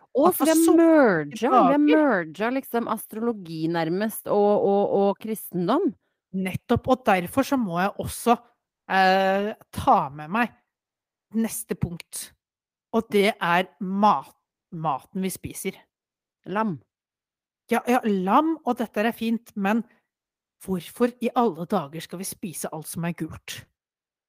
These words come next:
Speaker 1: Men hva da gult? Vi spiser
Speaker 2: Vet du
Speaker 1: ikke
Speaker 2: hvor
Speaker 1: ting som er
Speaker 2: mye,
Speaker 1: gult.
Speaker 2: vet du hvor mye appelsiner nordmenn spiser i løpet av påsken?
Speaker 1: Ja, det vet jeg faktisk, fordi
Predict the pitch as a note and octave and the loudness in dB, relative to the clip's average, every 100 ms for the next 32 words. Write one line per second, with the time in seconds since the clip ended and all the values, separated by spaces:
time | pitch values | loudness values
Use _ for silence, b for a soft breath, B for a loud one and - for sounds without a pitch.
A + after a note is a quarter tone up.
0 | _ _ A3+ D4+ F#4 - D#3+ F3 C3+ D3+ | _ _ -6 0 0 0 0 -2 -2 0
1 | D#3+ E3 A3+ B3+ - F#4 E4+ G4 D#4+ D#4+ | 0 0 -2 -4 4 4 4 2 6 6
2 | F4 F4+ A3+ A#3 G#3 G3+ - A#3 E4 D#4 | 6 4 6 6 4 -2 -10 2 2 4
3 | F4 E4+ D4 - - D#4 - - - G3+ | 2 2 0 -2 -6 -8 -8 -8 -8 -8
4 | D#3+ D#3+ A#3 C4 - F#3+ F#3 D#3 F#3+ A#3 | -8 -2 -2 -2 -2 0 0 0 -2 -2
5 | - - D#3 D#3 - C#4 - _ _ _ | -6 -12 -14 -12 -4 -4 -4 _ _ _
6 | _ _ B3 G#3+ - G#3 A3 - F#4+ A#4 | _ _ -2 0 0 0 0 2 0 0
7 | A3 B3 D#4+ D4 E4+ F4 G#3 G#3 G3+ G#3+ | 4 6 6 2 0 2 2 0 -2 -2
8 | - D#4+ - - C4 | -2 -4 -6 -6 -2